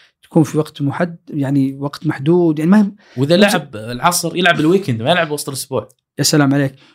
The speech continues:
Speaker 1: وغير كذا، وغير كذا النقل التلفزيوني عندهم فيه احترافية كبيرة، تخلي الصورة ساطعة، وتخلي حتى
Speaker 2: صح.
Speaker 1: الماتيريال اللي قاعدة موجودة. أنا أتكلم عن الإعلانات حول الملعب.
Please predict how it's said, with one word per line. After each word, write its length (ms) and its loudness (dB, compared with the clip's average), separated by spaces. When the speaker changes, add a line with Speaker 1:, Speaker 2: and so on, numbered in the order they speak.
Speaker 1:
وغير 320 4
كذا، 460 -2
وغير 300 -2
كذا 480 -4
النقل 240 2
التلفزيوني 500 -4
عندهم 280 -4
فيه 340 -4
احترافية 720 -4
كبيرة، 540 -6
تخلي 360 -6
الصورة 440 -2
ساطعة، 520 -4
وتخلي 400 -4
حتى 320 0
Speaker 2:
صح. 60 2
Speaker 1:
الماتيريال 580 2
اللي 140 0
قاعدة 340 -2
موجودة. 580 -2
أنا 60 -2
أتكلم 340 -6
عن 80 -2
الإعلانات 560 -2
حول 240 -4
الملعب. 420 -4